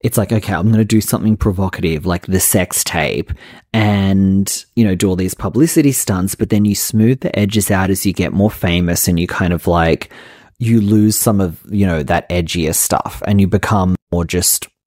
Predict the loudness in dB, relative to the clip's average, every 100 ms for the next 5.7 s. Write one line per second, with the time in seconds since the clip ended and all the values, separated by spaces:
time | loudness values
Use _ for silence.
0 | -6 -4 0 0 2 0 0 0 -2 -2
1 | -2 -2 -4 -4 -4 -6 -2 -2 0 -2
2 | -2 -2 -2 -2 -2 -2 -4 -2 -6 -6
3 | -6 -4 -2 -2 -2 -4 -4 -4 -8 _
4 | _ _ _ _ _ -8 0 0 2 -2
5 | 0 2 2 0 -2 -4 -4